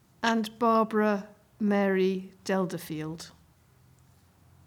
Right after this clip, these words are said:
May they both rest in peace.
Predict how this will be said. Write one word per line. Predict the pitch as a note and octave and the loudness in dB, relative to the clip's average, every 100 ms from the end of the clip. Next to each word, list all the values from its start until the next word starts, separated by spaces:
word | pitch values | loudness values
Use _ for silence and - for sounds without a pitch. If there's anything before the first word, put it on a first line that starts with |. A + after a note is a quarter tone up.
| - _ _ - | -20 _ _ 0
May | G#3+ G#3+ | 4 4
they | G#3+ | 4
both | G#3+ A3 G#3+ A3 | 4 4 2 0
rest | G#3 F#3+ - - | 0 0 -2 -2
in | G3 F#3+ | -2 -2
peace. | - E3+ D#3 - - | -4 -6 -4 -4 -6